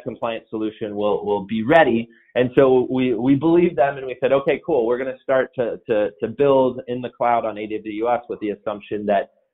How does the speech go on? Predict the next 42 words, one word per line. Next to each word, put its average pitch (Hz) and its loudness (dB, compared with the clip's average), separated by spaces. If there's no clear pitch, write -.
by 110 6
the 117 2
time 123 -2
we're 110 -2
ready 107 -2
to 107 -2
actually 104 -4
have, 107 0
uh, 98 -2
real 131 2
data 160 6
in, 139 -6
in 147 -8
these 120 -12
databases, 117 -2
that, 107 2
that 120 0
it 123 0
will 117 -2
be 117 -6
P 120 -6
C 120 4
I 107 6
compliant." 113 -2
And, 113 6
and 107 -8
Amazon 120 -4
delivered 107 -4
on 98 -10
that, 98 -2
uh, 95 -2
that 107 -2
projection 107 -6
and, 101 -8
and, 98 -8
um, 90 -4
had 107 2
their 101 4
P 110 -2
C 104 2
I 95 4
com-, 95 -4